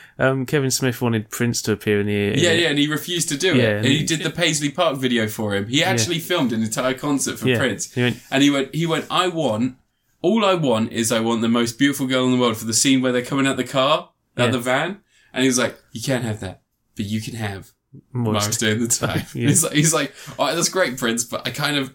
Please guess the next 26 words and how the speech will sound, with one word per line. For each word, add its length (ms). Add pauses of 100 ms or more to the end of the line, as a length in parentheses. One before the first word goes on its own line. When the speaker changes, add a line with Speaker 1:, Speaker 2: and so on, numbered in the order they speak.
Speaker 2:
I 120
just, 320 (180)
I, 180
I 120
want, 400 (560)
I, 240
I, 260
I, 240 (120)
I 20
need 220
that 200
song." 200
And 80
he's 120
like, 260
and 40
he's 180
like, 180 (140)
it's 140
like, 100 (300)
"You 160
record 260
my 120
video 260
for 200
me." 220